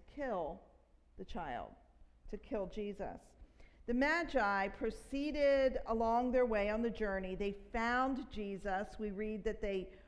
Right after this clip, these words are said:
worshiped him. They offered him presents of gold,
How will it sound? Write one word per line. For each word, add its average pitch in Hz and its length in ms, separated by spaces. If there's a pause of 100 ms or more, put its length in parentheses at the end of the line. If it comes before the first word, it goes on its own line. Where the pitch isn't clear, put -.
(180)
worshiped 254 760
him. 202 260
They 208 140
offered 240 540
him 226 180
presents 208 560
of 165 180
gold, 208 580